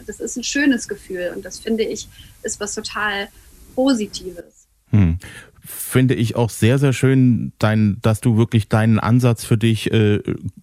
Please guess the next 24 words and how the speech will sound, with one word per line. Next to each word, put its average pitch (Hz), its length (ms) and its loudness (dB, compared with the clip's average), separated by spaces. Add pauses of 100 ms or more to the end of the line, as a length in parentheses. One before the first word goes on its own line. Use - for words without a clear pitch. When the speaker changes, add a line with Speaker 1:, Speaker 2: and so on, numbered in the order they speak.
(260)
Speaker 2:
sehr 101 320 2
schön 127 300 2
definiert 117 560 4
hast. 107 300 2 (1120)
Popmusik 127 560 2
ist 120 120 0
ja 131 140 4 (360)
tatsächlich, 120 580 2
neigt 107 320 2
ja 123 80 4
immer 110 220 4
dazu, 107 520 2
sehr 101 260 2
formelhaft 104 600 2
zu 90 160 2
werden. 95 260 2
Und 82 140 0
immer 107 200 4
dann, 101 240 2
wenn 104 140 4
die 98 120 4
Formel 110 640 2 (680)
wirklich, 107 500 0
äh, 104 180 2